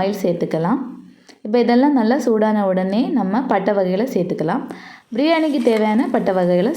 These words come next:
சேர்த்துக்கலாம். இப்போ இதை லைட்டா நெய்ல வதக்கிக்கலாம்.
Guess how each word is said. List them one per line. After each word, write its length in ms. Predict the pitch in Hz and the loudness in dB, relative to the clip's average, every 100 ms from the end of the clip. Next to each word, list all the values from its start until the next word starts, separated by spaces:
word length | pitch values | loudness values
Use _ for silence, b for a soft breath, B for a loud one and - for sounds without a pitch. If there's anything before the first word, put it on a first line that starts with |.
| - | -2
சேர்த்துக்கலாம். 520 | 165 156 156 175 - - B B B 233 | -2 -2 -2 -2 -4 -8 B B B -4
இப்போ 120 | 226 240 | 2 4
இதை 100 | 233 226 | 4 2
லைட்டா 360 | 226 240 254 381 415 220 | 2 2 0 -2 -2 -2
நெய்ல 320 | 202 202 311 214 | 0 0 0 0
வதக்கிக்கலாம். 600 | 175 180 160 156 185 | 0 0 -2 -2 -2